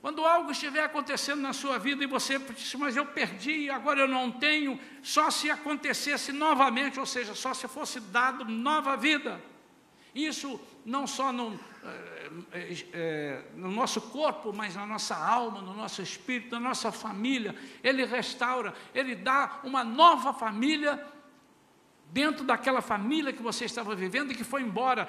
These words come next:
A sua tristeza, eu estou falando assim, do seu ambiente de família, da sua tristeza. Parece que as coisas estão sendo perdidas. O meu marido já não é mais o mesmo, a minha mulher já não é mais a mesma para mim, meus filhos não me obedecem.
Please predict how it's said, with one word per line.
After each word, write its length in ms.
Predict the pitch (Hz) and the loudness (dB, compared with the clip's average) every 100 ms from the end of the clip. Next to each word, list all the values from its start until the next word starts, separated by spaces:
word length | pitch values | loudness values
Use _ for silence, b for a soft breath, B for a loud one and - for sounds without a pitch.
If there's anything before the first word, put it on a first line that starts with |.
| B | B
A 80 | 190 | -4
sua 200 | - 262 269 | -2 -2 -2
tristeza, 600 | 226 - 269 254 220 220 B 196 | -4 -4 0 0 -2 -8 B -6
eu 60 | |
estou 180 | 190 262 | -2 -2
falando 320 | 240 254 269 | 0 0 0
assim, 320 | 254 277 269 B B | 0 0 -2 B B
do 80 | 202 | -6
seu 240 | 202 277 294 | -2 0 0
ambiente 760 | 277 233 254 302 403 320 262 | 0 0 2 4 4 2 -2
de 120 | 220 | -6
família, 520 | 226 208 165 220 214 208 | -6 -4 -4 -6 -6 -4
da 120 | 226 | -4
sua 220 | - 294 | -2 -2
tristeza. 640 | 302 247 - 277 277 196 B B - | -2 -6 -2 2 4 2 B B 0
Parece 320 | 277 294 - | 2 0 0
que 60 | |
as 120 | 240 - | -2 0
coisas 340 | 285 226 233 | -2 -2 -4
estão 300 | 233 269 262 | -4 -4 -4
sendo 300 | - 262 262 | -4 -6 -6
perdidas. 680 | - 214 151 254 285 202 - B - | -4 -4 -2 -2 0 -2 -6 B -10
O 80 | 240 | -2
meu 180 | 269 | 0
marido 400 | 262 220 262 240 | 2 0 0 0
já 160 | 196 233 | 0 0
não 140 | 226 | 2
é 80 | 226 | 2
mais 200 | 214 208 | 2 0
o 60 | 190 | 0
mesmo, 400 | 247 285 190 214 | 4 4 2 -2
a 60 | |
minha 180 | 226 240 | 0 0
mulher 320 | 226 208 240 | 0 2 4
já 140 | 190 202 | 4 0
não 100 | 196 | 0
é 100 | 185 | -2
mais 240 | 180 175 | -2 -2
a 60 | 175 | -2
mesma 400 | 208 277 196 196 | 4 4 4 -2
para 160 | 170 | -4
mim, 380 | 180 294 277 - - | 0 0 0 -4 -4
meus 320 | 220 226 - | 0 2 0
filhos 400 | - 302 254 226 220 | 2 4 4 0 -4
não 160 | 220 226 | -2 -2
me 220 | 214 202 | -2 -2
obedecem. 640 | 190 180 175 285 277 233 | 0 0 4 4 2 -2